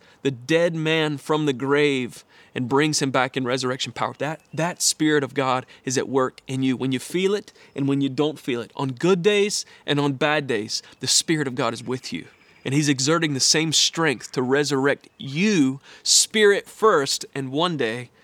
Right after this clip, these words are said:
body. He goes on to say in Ephesians three twenty, "Now to him who is able to do immeasurably more than anything you can ask or imagine, according to his power that's at work in you." So, so friends, what's our expectation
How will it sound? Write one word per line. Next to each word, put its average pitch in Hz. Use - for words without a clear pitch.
body. 123
He 147
goes 180
on 180
to 160
say 165
in 156
Ephesians 143
three 147
twenty, 156
"Now 135
to 156
him 180
who 185
is 160
able 170
to 165
do 185
immeasurably 202
more 135
than 165
anything 233
you 175
can 160
ask 226
or 170
imagine, 175
according 226
to 160
his 214
power 226
that's -
at 220
work 214
in 214
you." 240
So, -
so 233
friends, 262
what's 285
our 302
expectation 220